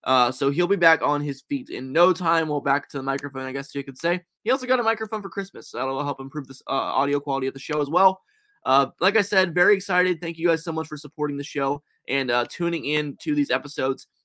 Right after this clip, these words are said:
Love you guys. Thank you so much for listening. Every Monday, Wednesday, and Friday, we'll have something for you guys to look forward to all year round. Dynasty, redraft, draft analysis. Uh, it's all coming for you guys every single week.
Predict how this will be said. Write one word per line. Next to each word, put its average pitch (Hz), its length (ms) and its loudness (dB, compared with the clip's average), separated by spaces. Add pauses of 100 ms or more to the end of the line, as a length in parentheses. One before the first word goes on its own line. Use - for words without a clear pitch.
(120)
Love 165 180 4
you 175 60 -2
guys. 165 340 6
Thank 160 200 -6
you 147 60 -6
so 151 200 -4
much 151 100 -2
for 143 100 -10
listening. 147 440 -4 (240)
Every 208 320 4
Monday, 196 360 4
Wednesday, 175 440 2
and 151 100 -6
Friday, 160 320 4
we'll 156 120 2
have 151 240 -2
something 151 200 -8
for 151 120 -6
you 147 80 0
guys 143 120 -2
to 139 60 -8
look 139 160 -6
forward 139 380 0
to 139 260 -2 (320)
all 170 240 6
year 156 160 4
round. 139 400 2 (280)
Dynasty, 170 540 2
redraft, 151 720 0
draft 151 320 4
analysis. 143 760 0 (260)
Uh, 131 180 4
it's 135 120 0
all 165 160 10
coming 165 280 -2
for 160 140 0
you 156 100 2
guys 147 300 2
every 151 380 0
single 147 420 -4
week. 143 320 -2